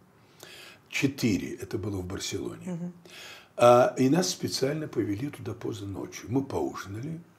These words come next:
Speaker 1: Э, немножко так пообщались,
Speaker 2: Мгм.
Speaker 1: даже гульнули чуть-чуть.
Speaker 2: Мгм.
Speaker 1: И мы веселенькие такие, добродушные. Вдруг нам говорят:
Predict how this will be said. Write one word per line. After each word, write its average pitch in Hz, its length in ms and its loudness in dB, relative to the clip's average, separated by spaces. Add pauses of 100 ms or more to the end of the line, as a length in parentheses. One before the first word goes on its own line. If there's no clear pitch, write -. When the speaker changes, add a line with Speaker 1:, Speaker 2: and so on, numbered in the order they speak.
(520)
Speaker 1:
Э, 104 580 -2
немножко 107 400 -4
так - 180 -10
пообщались, 110 760 -4
Speaker 2:
Мгм. 85 80 -6
Speaker 1:
даже 78 300 -6 (200)
гульнули 80 500 0
чуть-чуть. 120 520 -2
Speaker 2:
Мгм. - 80 -14 (300)
Speaker 1:
И 220 100 4
мы 208 120 8
веселенькие 156 720 8
такие, 104 360 -4
добродушные. 101 760 0
Вдруг 170 280 -2
нам 131 160 -6
говорят: 90 400 -6